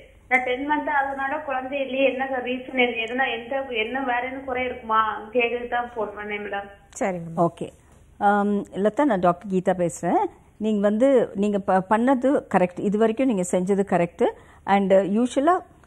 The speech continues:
Speaker 3: கல்யாணம் ஆகி ஒரு வருஷத்துக்குள்ள நார்மலா நம்ம try பண்ணி குழந்தையின்மை இருக்குன்னா அது வந்து ஆலோசனை வந்து, அ, அ, மருத்துவருடைய ஆலோசனை ரொம்ப முக்கியம். So, இப்ப நீங்க வந்து hormone டெஸ்ட்டை நீங்க செஞ்சிருக்கீங்க.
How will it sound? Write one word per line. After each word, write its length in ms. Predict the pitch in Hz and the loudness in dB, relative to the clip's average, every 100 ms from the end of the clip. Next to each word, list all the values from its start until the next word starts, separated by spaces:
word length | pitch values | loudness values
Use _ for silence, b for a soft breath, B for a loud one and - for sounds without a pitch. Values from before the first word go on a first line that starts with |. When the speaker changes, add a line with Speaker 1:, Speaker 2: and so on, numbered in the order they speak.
| _ | _
Speaker 3:
கல்யாணம் 380 | - 202 226 233 | 0 2 4 2
ஆகி 100 | 262 | 2
ஒரு 300 | 202 202 214 | 4 6 4
வருஷத்துக்குள்ள 640 | 220 - 247 240 247 262 - | 2 0 0 0 2 2 2
நார்மலா 520 | 190 190 208 226 240 233 | 2 4 4 2 0 0
நம்ம 200 | 185 175 | 0 0
try 320 | 180 196 208 | 0 0 0
பண்ணி 280 | 196 208 208 | -2 -2 -2
குழந்தையின்மை 680 | 190 185 196 185 175 175 | 0 0 0 0 0 0
இருக்குன்னா 400 | 175 180 180 202 - B B B | 0 -2 -2 -2 -4 B B B
அது 220 | 185 185 | 2 2
வந்து 400 | 190 214 403 - | 0 0 -2 0
ஆலோசனை 520 | - 180 185 185 175 | 2 4 4 0 -2
வந்து, 320 | 160 165 262 370 _ - | -2 -2 -2 -4 _ -4
அ, 40 | |
அ, 140 | 165 156 - - - 175 165 156 151 | -2 -2 -6 -14 -10 -4 -2 -4 -4
மருத்துவருடைய 720 | 151 175 196 208 185 175 170 | -2 0 0 2 2 2 2
ஆலோசனை 520 | 170 185 180 220 - B B B - | 0 0 -2 -4 -4 B B B 0
ரொம்ப 240 | 196 196 | 2 4
முக்கியம். 360 | 165 139 - - - b b b | 2 -2 -4 -6 -8 b b b
So, 200 | b - | b 2
இப்ப 200 | 214 208 | 2 2
நீங்க 220 | 220 220 208 | 2 2 2
வந்து 400 | 214 226 359 294 - | 2 2 0 -2 2
hormone 380 | 220 226 262 262 | 4 6 4 2
டெஸ்ட்டை 260 | 220 208 254 | 2 0 2
நீங்க 180 | 233 170 180 | 2 2 0
செஞ்சிருக்கீங்க. 640 | 180 196 185 170 156 190 | 0 0 -2 -2 2 0